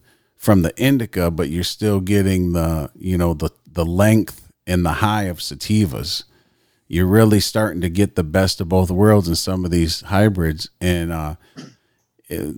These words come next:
it's a, it's a challenge to breeders, because if you take an extreme indica and, like, an extreme sativa and you try to crossbreed 'em,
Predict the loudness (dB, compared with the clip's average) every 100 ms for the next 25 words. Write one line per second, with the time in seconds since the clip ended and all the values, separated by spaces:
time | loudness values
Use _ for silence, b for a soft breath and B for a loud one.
0 | -2 0 2 2 2 -2 -4 -2 -2 0
1 | 0 -2 -4 -8 -4 2 4 4 0 -6
2 | -8 -2 2 2 0 0 -2 0 -2 -2
3 | -4 -2 -2 -2 -8 -4 0 0 0 2
4 | 2 2 -2 -2 -2 -2 0 0 0 -4
5 | -4 -6 -8 -4 -2 -4 -6 -8 0 2
6 | 4 2 -4 -2 0 0 0 -2 -2 -2
7 | -6 -10 _ -4 0 2 0 -6 -6 -4
8 | -2 -2